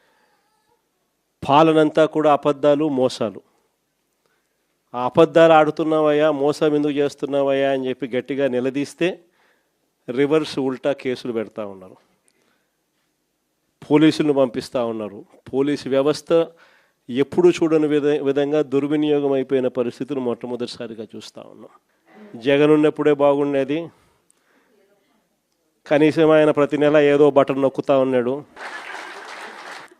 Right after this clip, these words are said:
ఈరోజు నిజంగానే ప్రతి ఇంట్లో కూడా పోలికను చూస్తా ఉన్నారు. ఆ రోజు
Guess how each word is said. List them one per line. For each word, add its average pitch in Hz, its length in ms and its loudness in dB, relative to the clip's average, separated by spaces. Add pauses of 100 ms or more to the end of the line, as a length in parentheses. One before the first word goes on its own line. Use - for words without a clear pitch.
(1040)
ఈరోజు 170 280 6
నిజంగానే 175 500 4
ప్రతి 170 260 0
ఇంట్లో 165 340 -2
కూడా 151 380 -2 (1080)
పోలికను 185 500 4
చూస్తా 139 360 -2
ఉన్నారు. 104 320 -8 (1120)
ఆ 135 140 2
రోజు 165 580 4